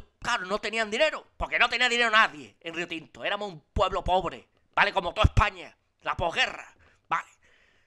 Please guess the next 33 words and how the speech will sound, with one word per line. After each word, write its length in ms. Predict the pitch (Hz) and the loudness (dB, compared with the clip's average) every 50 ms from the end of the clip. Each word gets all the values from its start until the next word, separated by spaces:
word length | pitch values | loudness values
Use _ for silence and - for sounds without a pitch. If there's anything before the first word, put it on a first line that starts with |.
| _ _ _ _ _ _ _ _ _ _ _ _ _ | _ _ _ _ _ _ _ _ _ _ _ _ _
Y 140 | - 302 254 | -12 -8 -6
el 80 | 196 - | -4 -2
pobre 540 | - 277 262 262 269 269 294 - - _ _ _ | 0 0 0 0 -2 -2 -4 -6 -8 _ _ _
le 120 | - 180 190 | -6 -4 -4
regalaban 440 | 185 185 180 226 269 262 247 240 254 | -2 0 0 2 2 2 0 -2 -4
un 80 | 247 | -6
tambor, 420 | - 214 190 190 247 240 247 - _ _ _ _ _ _ _ _ _ _ _ _ _ _ _ _ _ _ _ _ _ _ | -6 -6 -4 -4 -4 -6 -6 -8 _ _ _ _ _ _ _ _ _ _ _ _ _ _ _ _ _ _ _ _ _ _
dos 260 | - 151 147 254 277 | -2 4 4 6 6
o 40 | 269 | 4
tres 160 | 269 254 226 | 2 0 -2
meses 260 | 220 233 254 - - 233 | -2 -2 -2 0 0 0
antes 200 | 254 233 - 208 | -2 -2 -2 -4
de 80 | 208 | -4
los 80 | 190 185 | -4 -4
Reyes, 300 | 202 233 220 202 202 - _ _ _ _ | -4 -6 -6 -6 -10 -14 _ _ _ _
desaparecía, 840 | - 180 220 - 202 180 - 185 165 151 - 240 233 220 208 220 233 _ _ _ _ _ _ _ _ _ _ _ _ _ _ _ _ _ _ _ _ _ _ | -6 -4 -4 -2 -2 -2 -4 -4 -6 -6 -8 -8 -6 -6 -6 -8 -10 _ _ _ _ _ _ _ _ _ _ _ _ _ _ _ _ _ _ _ _ _ _
su 200 | - - - 190 | -8 -4 -4 2
padre 240 | - 247 247 254 233 | 4 6 6 6 4
se 140 | - - 208 | 0 -2 -2
lo 100 | 202 196 | -2 -2
pintaba 440 | - 190 185 165 - 233 247 240 220 | -4 -6 -4 2 4 6 6 6 6
de 60 | 214 | 4
otro 180 | 226 226 220 - | 2 0 0 -2
color, 420 | - 196 214 220 226 226 - _ _ _ _ _ _ _ - | 0 2 2 2 0 -2 -6 _ _ _ _ _ _ _ -8
se 140 | - 214 208 | -4 0 0
lo 100 | 202 180 | 2 2
restauraba 580 | 214 208 - - 196 190 208 220 220 208 208 | 0 -2 0 0 0 2 2 2 2 2 0
y 20 | 202 | -2
se 100 | - 208 | -2 -2
lo 100 | 190 175 | -4 -2
regalaba 340 | 180 170 165 180 180 170 | -2 -2 -4 -4 -4 -6
otra 160 | 165 - 135 110 | -8 -10 -14 -18
vez. 80 | - | -20